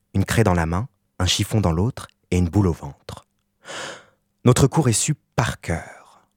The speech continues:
Les démonstrations sont prêtes à être recrachées et nous attendons les premières consignes de notre prof qui nous évalue.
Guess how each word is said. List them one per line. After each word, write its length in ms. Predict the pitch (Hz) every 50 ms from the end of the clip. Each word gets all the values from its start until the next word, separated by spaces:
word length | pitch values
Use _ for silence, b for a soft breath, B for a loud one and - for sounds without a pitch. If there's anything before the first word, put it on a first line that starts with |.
| _ _ -
Les 100 | 110 110
démonstrations 500 | 101 117 113 117 - - 113 104 - 117
sont 140 | 110 - 101
prêtes 300 | - - - 98 98 -
à 60 | 87
être 180 | 82 - - 87
recrachées 580 | - 90 - - - 98 - - - 135 143 - B B B B B B
et 100 | 101 104
nous 140 | 107 107
attendons 300 | 110 110 - 110 107 120
les 80 | 131 104
premières 320 | - - 101 95 98 95
consignes 400 | - - 98 - - - 120 107
de 100 | 90 92
notre 160 | 85 87 87 -
prof 240 | - - 113 110
qui 140 | - - -
nous 120 | 82 78 76
évalue. 360 | 80 73 73 71 60 65